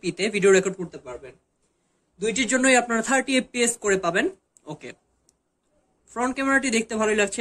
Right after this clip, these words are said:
এখানে এটি হচ্ছে ড্রপ, ড্রপ নচ। আচ্ছা, এখানে উপরে, উপরে এখানে হচ্ছে আমার মাইক আছে।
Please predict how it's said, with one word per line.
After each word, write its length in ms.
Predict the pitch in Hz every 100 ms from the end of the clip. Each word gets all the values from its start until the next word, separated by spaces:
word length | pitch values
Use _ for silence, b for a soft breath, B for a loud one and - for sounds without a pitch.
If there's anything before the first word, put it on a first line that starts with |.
| 202
এখানে 200 | 196 202 190
এটি 120 | 190
হচ্ছে 240 | 185 - 190 185 170
ড্রপ, 200 | 170 190 - _ _ _ _ _ _ _ _ _ 151
ড্রপ 180 | 180 185
নচ। 160 | 180 - - - 131
আচ্ছা, 220 | - 170 - _ _ -
এখানে 200 | 156 170 175 180
উপরে, 280 | 175 190 196 196 196 b b b 180
উপরে 220 | 175 196 196
এখানে 180 | 196 214 214
হচ্ছে 200 | 208 226 208
আমার 180 | 202 196 190 - _ _ _ 190
মাইক 180 | 190 190 180
আছে। 160 | -